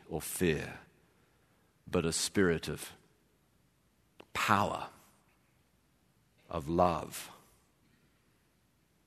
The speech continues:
and self-control. Let's pray together.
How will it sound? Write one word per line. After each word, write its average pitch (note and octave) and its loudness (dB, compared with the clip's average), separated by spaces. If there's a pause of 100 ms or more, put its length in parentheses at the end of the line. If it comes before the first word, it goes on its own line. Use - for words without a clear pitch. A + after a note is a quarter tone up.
and D#2 -6
self-control. D2+ -4 (2250)
Let's - -2
pray E2 2
together. - -8